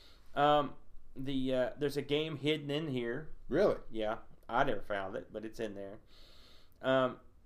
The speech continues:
Speaker 1: something else, that, uh, speaking of, since we were talking about Blitz Basic, uh, two very successful games were written in Blitz Basic, and we reviewed one of them. Worms was written in it.
Speaker 2: Really?
Speaker 1: And the other game was a game called Hardball, which is a baseball
Speaker 2: Baseball,
Speaker 1: game,
Speaker 2: yeah.
Speaker 1: which I used to,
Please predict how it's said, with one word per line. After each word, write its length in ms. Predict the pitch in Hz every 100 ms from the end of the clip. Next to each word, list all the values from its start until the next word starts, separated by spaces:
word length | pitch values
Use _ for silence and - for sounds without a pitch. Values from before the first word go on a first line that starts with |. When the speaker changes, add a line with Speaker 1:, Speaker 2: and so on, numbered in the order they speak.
| - - -
Speaker 1:
something 280 | 202 160
else, 200 | 160 170
that, 240 | 120 92 -
uh, 20 | -
speaking 420 | - 151 143 127
of, 180 | 117 -
since 160 | 127
we 60 | 123
were 60 | 123
talking 160 | 139 101
about 100 | 113
Blitz 200 | 127 123
Basic, 600 | 107 127 135 104 104 - - - - - - -
uh, 340 | 113 107 104 87 - - - - - - -
two 380 | - 175 214 175
very 200 | 131 151
successful 420 | 160 131 143 135 120
games 320 | 127 151 131
were 100 | 117
written 260 | 127 190
in 140 | 160 117
Blitz 300 | 120 110 -
Basic, 360 | 110 101 -
and 120 | 120 117
we 180 | 135
reviewed 400 | 160 135 117 127
one 240 | 135 151 202
of 140 | 110
them. 160 | 87 - - - - 117
Worms 460 | 139 220 147 101
was 140 | 104 101
written 220 | 107 104
in 120 | 98
it. 140 | 95 -
Speaker 2:
Really? 460 | 117 247 359 135 82 -
Speaker 1:
And 280 | 117 113 107
the 140 | 120
other 140 | 147 160
game 200 | 127 127
was 140 | 120
a 40 | 117
game 300 | 120 120 127
called 220 | 123 117
Hardball, 680 | 151 196 185 113 98 82 82
which 160 | 101
is 100 | -
a 40 | 107
baseball 360 | 127 160 95 151
Speaker 2:
Baseball, 360 | - 107 90
Speaker 1:
game, 80 | 82
Speaker 2:
yeah. 80 | 117
Speaker 1:
which 80 | 110
I 40 |
used 180 | 117 -
to, 100 | 110